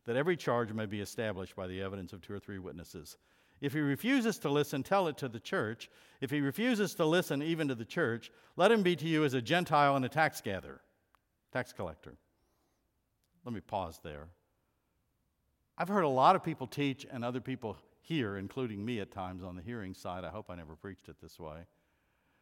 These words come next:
uh, as if that phrase is not an unusual phrase after the judgment that Jesus is talking about. "Let him be like a sinner and a tax collector."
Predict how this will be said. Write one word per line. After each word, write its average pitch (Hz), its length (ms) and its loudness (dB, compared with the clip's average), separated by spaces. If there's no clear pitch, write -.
uh, 87 300 -8
as 147 140 -2
if 190 180 4
that 160 240 4
phrase 175 560 6
is 139 160 -6
not 196 220 8
an 175 80 4
unusual 160 500 4
phrase 160 460 4
after 143 500 0
the 123 140 -2
judgment 131 500 2
that 120 100 -6
Jesus 113 280 -6
is 107 160 -10
talking 156 240 -2
about. 113 120 -4
"Let 208 120 2
him 214 60 0
be 175 120 0
like 139 200 2
a 139 40 -4
sinner 131 320 -2
and 131 80 -2
a 131 60 -2
tax 170 280 -8
collector." 90 560 -8